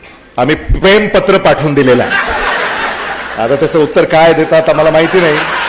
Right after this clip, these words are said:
पण, अ,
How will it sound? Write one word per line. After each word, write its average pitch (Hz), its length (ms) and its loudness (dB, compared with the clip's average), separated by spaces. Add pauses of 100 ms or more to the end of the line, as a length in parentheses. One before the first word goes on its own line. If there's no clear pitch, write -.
(2750)
पण, 190 280 4
अ, 202 340 6